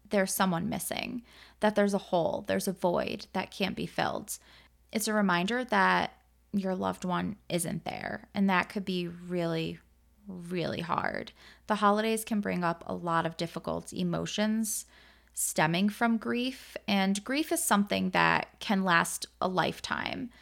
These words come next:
Grief is a very, very hard journey, and sometimes there is no end to that journey. It's just a continuum. And sometimes it feels a little better. Some days are better than others. Some months are better than others.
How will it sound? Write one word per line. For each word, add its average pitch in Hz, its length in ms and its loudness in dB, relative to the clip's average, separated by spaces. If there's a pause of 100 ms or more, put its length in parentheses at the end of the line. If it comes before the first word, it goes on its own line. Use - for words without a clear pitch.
(300)
Grief 233 260 0
is 226 200 0
a 214 80 0
very, 175 480 2
very 170 520 2
hard 170 360 -4
journey, 147 580 -4 (320)
and 180 380 4
sometimes 208 580 0
there - 160 -2
is 180 160 -2
no 165 140 -2
end 175 260 2
to - 200 -6
that - 200 0
journey. - 560 -4
It's - 220 -4
just - 340 -2 (160)
a 175 80 -2
continuum. 175 880 -4 (340)
And 277 300 0
sometimes 330 600 2
it 254 320 -2
feels 226 300 0
a 220 60 -2
little 214 220 0
better. 170 600 2
Some 226 360 2
days 220 260 2
are 214 60 0
better 190 280 2
than 202 220 0
others. 165 500 0
Some 196 320 4
months 175 360 2
are 170 80 -2
better 170 260 -2
than 170 160 -2
others. 170 540 -2